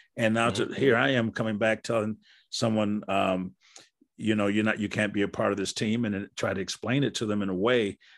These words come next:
Speaker 1: that would still keep their esteem high and let them know that this is about fit as much as it is about skill,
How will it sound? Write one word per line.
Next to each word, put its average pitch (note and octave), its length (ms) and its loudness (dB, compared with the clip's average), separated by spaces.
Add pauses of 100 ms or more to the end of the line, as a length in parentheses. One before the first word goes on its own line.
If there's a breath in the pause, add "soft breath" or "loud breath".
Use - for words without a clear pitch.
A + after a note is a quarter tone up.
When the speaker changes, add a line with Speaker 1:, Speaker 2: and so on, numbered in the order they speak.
(140)
Speaker 1:
that G#2+ 200 0
would G2+ 120 -2
still C3 400 2
keep B2 360 -2
their G#2+ 180 4
esteem A#2 460 -2
high G2 340 -4
and G#2 160 -4
let G#2+ 160 0
them G2+ 180 -4
know G#2+ 200 0
that F#2+ 220 0 (320 soft breath)
this B2 200 4
is C3 120 0
about G2+ 360 0
fit - 480 2
as G2+ 180 -2
much G#2+ 220 -2
as G2 140 -2
it G2+ 40 -2
is F2+ 100 -4
about F2+ 280 -6
skill, G#2+ 540 -6